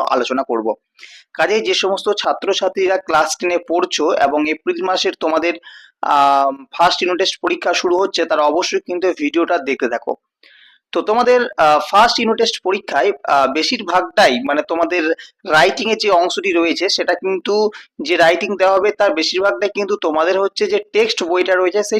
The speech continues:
টেক্সট বুকের রাইটিংগুলি দেওয়া হয়। কিছু কিছু স্কুলে কিন্তু বাইরে থেকে দেওয়া হয়, অর্থাৎ বইয়ের বাইরে থেকে দেওয়া হয়।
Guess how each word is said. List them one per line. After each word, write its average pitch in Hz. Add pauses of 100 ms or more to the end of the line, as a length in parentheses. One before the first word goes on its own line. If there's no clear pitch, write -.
টেক্সট 165
বুকের 185
রাইটিংগুলি 175 (480)
দেওয়া 170
হয়। 123 (360)
কিছু 214
কিছু 262
স্কুলে 220
কিন্তু 240
বাইরে 165
থেকে 180
দেওয়া 131
হয়, 127
অর্থাৎ 226
বইয়ের 190
বাইরে 160
থেকে 175
দেওয়া 127
হয়। 110